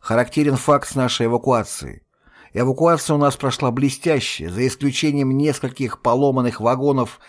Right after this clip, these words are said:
всё вывезено, и сделано это было молниеносно. Как высоко оценили мы двух работников, участвовавших в этом деле,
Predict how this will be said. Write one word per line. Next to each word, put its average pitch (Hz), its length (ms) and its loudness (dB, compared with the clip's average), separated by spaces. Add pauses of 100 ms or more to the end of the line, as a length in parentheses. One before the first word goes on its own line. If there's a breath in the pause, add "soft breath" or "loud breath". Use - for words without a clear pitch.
(120 soft breath)
всё 135 280 2
вывезено, 87 600 0 (360 soft breath)
и 127 100 2
сделано 139 440 2
это 120 140 0
было 120 260 0
молниеносно. 123 920 -2 (1000)
Как 127 260 0
высоко 165 500 2
оценили 160 440 4
мы 151 180 4
двух 151 300 2
работников, 147 760 2
участвовавших 135 720 0
в 127 40 0
этом 135 300 2
деле, 95 460 -2